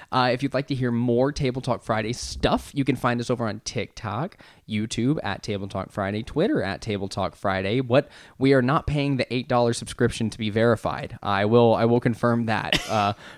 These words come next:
Speaker 1: we are, we are not doing that. You will not find us at the top. There is no blue check mark, but a lot of influencers got their check marks taken away, so we might be just as valid as them now. Heck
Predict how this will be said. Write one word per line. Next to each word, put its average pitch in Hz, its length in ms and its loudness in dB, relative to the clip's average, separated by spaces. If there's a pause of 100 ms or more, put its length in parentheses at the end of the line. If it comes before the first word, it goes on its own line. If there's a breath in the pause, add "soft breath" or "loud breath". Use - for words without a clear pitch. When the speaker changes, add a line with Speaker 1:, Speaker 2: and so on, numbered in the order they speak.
(100)
Speaker 1:
we 131 100 8
are, 131 60 8
we 127 140 8
are 123 80 6
not 127 280 4
doing 135 240 4
that. 139 200 6
You 123 80 6
will 113 80 4
not 120 180 2
find 120 220 2
us 110 100 -4
at - 60 -12
the - 80 -8
top. 123 320 0
There 113 120 4
is 139 260 2
no 135 160 4
blue 127 240 4
check 135 340 0
mark, 110 300 -4
but 208 280 6
a 143 60 -2
lot 139 180 4
of 165 60 0
influencers 156 500 2
got 147 220 4
their 147 80 0
check 147 240 2
marks 139 220 0
taken 135 240 2
away, 139 180 6
so 117 140 0
we 135 100 6
might 180 180 4
be 127 80 -6
just 127 320 -2
as 127 80 -4
valid 117 380 2
as 98 140 -6
them 120 260 0
now. 104 240 -2
Heck - 220 -4